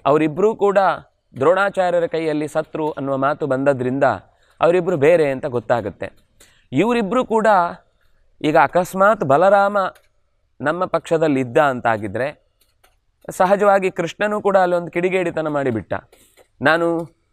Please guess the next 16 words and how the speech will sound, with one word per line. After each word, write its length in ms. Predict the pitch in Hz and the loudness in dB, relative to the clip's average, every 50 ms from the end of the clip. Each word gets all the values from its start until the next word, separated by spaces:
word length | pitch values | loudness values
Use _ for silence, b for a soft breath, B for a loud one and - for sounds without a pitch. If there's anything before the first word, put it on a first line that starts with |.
| _ _ | _ _
ಅರ್ಜುನನಿಗಿಂತ 720 | 123 131 127 117 120 180 185 190 185 185 175 180 175 175 | 0 0 0 2 0 0 2 2 0 0 -2 -2 0 0
ಮುಂಚೆಯೇ 580 | 180 151 135 143 165 165 180 175 180 190 202 196 | 0 0 0 -4 -4 -2 0 0 0 0 0 0
ಕೃಷ್ಣನ 420 | - 170 160 - - 185 175 175 | -2 -2 -4 -2 -2 -2 -2 0
ಸೈನ್ಯವನ್ನ 580 | 170 180 160 170 175 170 165 165 165 165 170 175 190 196 190 - - _ _ _ _ _ _ _ | 0 0 -2 -2 0 0 2 2 0 0 0 -2 -4 -4 -6 -8 -14 _ _ _ _ _ _ _
ಪಡೀಬೇಕು 640 | - 156 160 180 185 175 180 180 170 - 170 175 | 2 4 6 4 4 4 2 0 0 0 -2 -2
ಅಂತ 160 | 185 185 - | -2 -2 -2
ಹೋಗಿದ್ದೆ, 680 | 160 127 147 180 185 175 165 120 104 117 110 - - _ _ _ _ _ _ _ _ _ _ _ _ _ _ _ - | 2 4 4 4 4 2 0 -2 -2 -4 -6 -8 -14 _ _ _ _ _ _ _ _ _ _ _ _ _ _ _ 2
ಆದರೆ 600 | 185 208 196 202 202 196 196 196 185 180 - _ _ _ _ _ _ _ _ _ _ _ - | 2 2 4 4 2 2 2 0 -2 -4 -10 _ _ _ _ _ _ _ _ _ _ _ -2
ನಾನು 360 | 139 160 175 202 214 226 220 | 2 4 4 4 4 2 2
ಬಂದ 240 | 185 190 196 208 196 | 2 2 2 4 2
ಮೇಲೆ 360 | 196 185 185 202 214 220 220 | 2 2 2 0 -2 -2 -2
ಬಂದ 260 | 214 185 185 185 185 175 | 0 0 -2 0 0 0
ಅರ್ಜುನನನ್ನ 640 | 170 160 156 139 208 208 202 196 190 185 180 180 | 0 0 0 -2 -4 -4 -2 -2 -2 -2 -2 -2
ಮೊದಲು 340 | 170 165 170 165 208 214 220 | 0 0 2 2 2 0 0
ನೋಡಿ, 480 | 202 185 156 139 117 113 107 110 - - _ _ _ _ _ _ _ _ _ _ _ _ _ _ - 123 | 0 0 0 0 0 -2 -4 -6 -10 -16 _ _ _ _ _ _ _ _ _ _ _ _ _ _ -4 0
ನಾನು 640 | 160 170 175 170 165 165 156 151 139 131 120 - | 2 2 2 2 2 0 0 -2 -2 -4 -8 -12